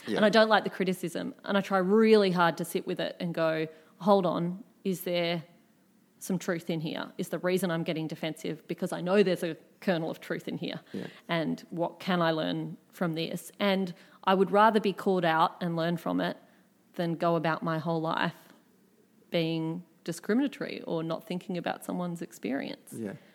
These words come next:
Speaker 2: One of the best, um, lines I ever heard from this was from a Russian author called, uh, Masha Gessen. And Masha said, every time that they are in a room where they feel like they really belong, like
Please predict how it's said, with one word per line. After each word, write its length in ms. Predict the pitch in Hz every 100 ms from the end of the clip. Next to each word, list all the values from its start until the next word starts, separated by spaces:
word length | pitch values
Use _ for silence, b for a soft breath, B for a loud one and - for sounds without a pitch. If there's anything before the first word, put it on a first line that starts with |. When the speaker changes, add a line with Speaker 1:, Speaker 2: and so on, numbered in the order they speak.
| b b
Speaker 2:
One 140 | 196
of 100 | 196
the 80 | 196
best, 460 | 190 190 190 - - -
um, 460 | 170 170 165 160 160 _ _ _ _ -
lines 300 | 190 180 185
I 100 | 175
ever 140 | 165 160
heard 220 | 185 190
from 140 | 175
this 180 | 165 -
was 100 | -
from 160 | - 170
a 60 |
Russian 340 | 160 180 - 175
author 260 | 160 -
called, 400 | 170 - 165 160 - B B B -
uh, 280 | 170 156 -
Masha 240 | 185 165 175
Gessen. 460 | 170 170 - - 190 b b b
And 360 | - 170 165 - -
Masha 320 | 190 190 196
said, 400 | 175 170 160 156 - b b _ 196
every 280 | 180 190
time 580 | 180 170 170 165 165 160 - _ -
that 180 | 175 -
they 220 | 170 165
are 100 | 165
in 80 | 165
a 60 | 156
room 600 | 151 170 160 160 156 156 _
where 120 | 190 170
they 140 | 160
feel 540 | - 165 160 160 156 - -
like 260 | 170 156 -
they 140 | 165
really 460 | 156 170 175 160 160
belong, 540 | 165 160 - 185 185 -
like 280 | - -